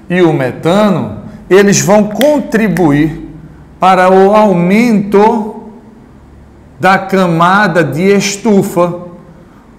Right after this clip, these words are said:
ou desses gases atmosféricos que funcionam como uma estufa. Então, raciocina comigo.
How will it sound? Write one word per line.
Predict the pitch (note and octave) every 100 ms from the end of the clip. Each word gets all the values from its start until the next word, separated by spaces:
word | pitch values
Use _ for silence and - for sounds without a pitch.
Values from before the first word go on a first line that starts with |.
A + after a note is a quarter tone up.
| -
ou | F3 F3+ F3+ F#3
desses | E3+ F#3+ F#3+ F#3 E3+ C#3+
gases | C3+ F#3+ A3+ A#3 F#3+ F3
atmosféricos | F3+ E3 D#3+ D#3 - - E3+ G3+ A3 E3 D#3+ C3 A2 - - - - - - - - -
que | G3+ G#3
funcionam | G#3 G#3 A3 G#3+ F#3 A#3 B3+ G3+ D3 A#2+ G#2+ - - - -
como | - F#3 F#3 F#3
uma | F3+ F#3 G3 G3+ -
estufa. | G#3 G3 F#3+ - - G#3 A#3+ - - C#3 A2 F#2+ - - - - F#3+
Então, | G3 G#3+
raciocina | G#3 G#3+ G#3 G3+ G#3 A3 A3+
comigo. | A3+ A3 F3 B2+ A#2 -